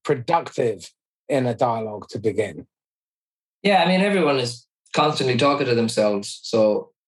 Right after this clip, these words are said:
Speaker 2: you need to firstly acknowledge that, that there is that constant, constant self-talk happening. But yeah, I mean, I guess the foundations of the work that I do is based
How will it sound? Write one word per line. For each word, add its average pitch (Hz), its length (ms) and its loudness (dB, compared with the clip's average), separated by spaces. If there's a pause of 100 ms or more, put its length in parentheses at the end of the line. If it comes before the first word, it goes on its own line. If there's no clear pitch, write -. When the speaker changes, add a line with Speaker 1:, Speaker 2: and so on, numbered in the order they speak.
(240)
Speaker 2:
you 127 80 -2
need 120 220 0
to 113 400 0
firstly 131 400 0
acknowledge 104 500 2
that, 113 300 0 (500)
that - 180 -2
there 110 140 2
is 117 200 2
that 101 200 0
constant, 104 540 -2 (840)
constant 110 380 0
self-talk 107 540 2
happening. 107 520 -2 (560)
But 175 300 0
yeah, 156 260 4
I 156 40 2
mean, 147 280 0 (380)
I - 60 2
guess 143 200 0
the 139 80 2
foundations 151 640 2
of 127 140 0
the 127 100 0
work 135 360 0 (220)
that 117 140 0
I 117 80 2
do 120 340 0
is 117 100 -6
based 123 440 0